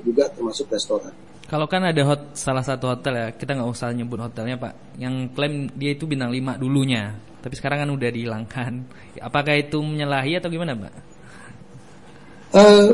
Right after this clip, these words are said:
Speaker 1: kalau kita, jadi begini, saya pernah menyampaikan juga, saya pernah ditanya oleh pemerintah daerah bagaimana, eh, mengatakan bahwa sebuah hotel itu merupakan,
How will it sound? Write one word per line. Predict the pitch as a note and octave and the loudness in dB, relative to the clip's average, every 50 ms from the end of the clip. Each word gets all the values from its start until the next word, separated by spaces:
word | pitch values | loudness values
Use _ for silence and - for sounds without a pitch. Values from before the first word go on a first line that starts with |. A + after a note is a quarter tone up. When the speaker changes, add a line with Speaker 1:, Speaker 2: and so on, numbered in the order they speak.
| - - | 6 8
Speaker 1:
kalau | - G#3+ A3+ B3 A#3+ - | 10 12 12 12 12 12
kita, | A3+ G#3+ G3 G#3+ G3+ G3+ G3 A3+ - | 10 8 8 8 8 8 8 8 10
jadi | E3+ F#3 G3+ A#3+ | 10 12 12 12
begini, | G#3 G3 F3 F3 D#3 C3 B2 - | 12 12 10 10 10 10 6 4
saya | - F3 G3 A3+ B3 A3+ - - | 8 10 12 12 12 10 8 6
pernah | - F#3 F#3+ G3+ G3+ | 6 10 10 12 12
menyampaikan | G3+ F#3+ F3+ F3 D#3+ E3 D#3+ E3 E3 - E3 D#3+ D3+ | 12 12 12 10 8 8 6 4 4 6 6 4 4
juga, | C3 B2 - A#2+ A#2+ - - | 4 4 6 6 6 6 4
saya | - - D3 D3+ | 0 2 2 2
pernah | D3+ D#3 D3+ D#3 | 4 4 4 4
ditanya | C#3+ C3+ C3+ C3+ - - B2 B2+ C3 C#3+ C#3+ - - - | 4 4 4 2 2 2 2 2 2 -2 -4 -4 -2 2
oleh | B2+ B2 A#2 A2+ | 4 4 4 4
pemerintah | - - - B2 A#2+ B2 B2 A#2+ A#2 B2 - A2+ A2 - - - | 2 2 0 0 2 4 4 4 4 2 -2 -6 -6 -6 -6 0
daerah | - - A#2 B2+ C#3+ C#3 C#3 - - - - - - - - - | 4 6 8 8 8 6 6 4 2 -2 -12 -20 -20 -12 -6 -2
bagaimana, | B2 A#2 B2+ B2 A#2 B2 B2+ C3+ D3 D3 D3 C#3+ - - | 0 4 4 4 6 4 4 4 4 4 2 0 -2 0
eh, | B2+ B2+ A#2 A2+ A2+ A2+ A2+ A2 - - - - - - | 2 4 6 6 6 6 4 2 0 -4 -12 -14 -8 -4
mengatakan | B2 A#2 A#2+ B2 A#2+ - B2 A#2+ - D3 D3 C3+ | 0 0 0 0 0 -2 -4 -2 0 2 4 4
bahwa | A#2+ A2+ B2 B2 | 6 6 6 4
sebuah | - - C3 A#2+ A#2+ A2 - B2 | 4 2 0 0 0 0 0 0
hotel | - - B2+ A#2 A#2 A#2 | 2 4 6 6 6 4
itu | A#2+ E3 D#3 | 4 2 2
merupakan, | C#3+ B2+ B2 A#2+ - A#2 - - C#3 C#3+ | 4 4 2 2 0 -2 -2 0 2 0